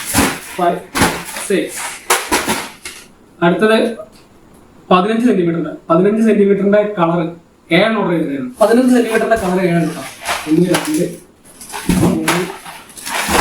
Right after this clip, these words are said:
നാല്, അഞ്ച്, ആറ്, ഏഴ്. ഇത് ഏഴെണ്ണം കറക്റ്റ് വന്നു. ഒരു ബോക്സിൽ പത്തെണ്ണം വരിക,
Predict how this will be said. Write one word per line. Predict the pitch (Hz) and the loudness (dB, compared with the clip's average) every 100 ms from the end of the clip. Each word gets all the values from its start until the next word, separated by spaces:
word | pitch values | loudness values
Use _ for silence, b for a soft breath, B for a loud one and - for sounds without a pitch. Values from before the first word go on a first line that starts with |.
| - - - - - - _ - - - - - - - - - - - - - - - - - - - - - - - - - - - - - - - 180 | -2 -4 -10 -12 -12 -14 _ -20 -20 -18 -16 -14 -14 -8 -2 0 0 -2 -8 -8 -4 -2 -2 -6 -2 2 2 0 -6 -8 -4 -4 -6 -10 -12 -12 -12 -4 2
നാല്, | 165 175 202 - 185 | 4 4 2 0 0
അഞ്ച്, | 180 180 226 - - - 170 | 4 4 4 0 -2 -4 -2
ആറ്, | 170 180 151 | 0 2 0
ഏഴ്. | 156 156 - - - - | -2 -4 -10 -10 -4 2
ഇത് | 220 | 4
ഏഴെണ്ണം | 214 226 226 220 | 4 2 2 0
കറക്റ്റ് | 190 - 202 | 0 0 0
വന്നു. | 170 165 165 - - - - - - - - - - - - - | 2 2 0 0 -8 -10 -10 -10 -14 -18 -10 -10 -10 -14 -4 2
ഒരു | 208 240 | 4 4
ബോക്സിൽ | 226 233 247 254 - - | 2 0 0 0 -2 0
പത്തെണ്ണം | 202 202 247 220 190 180 | 0 2 0 0 0 0
വരിക, | 180 | 0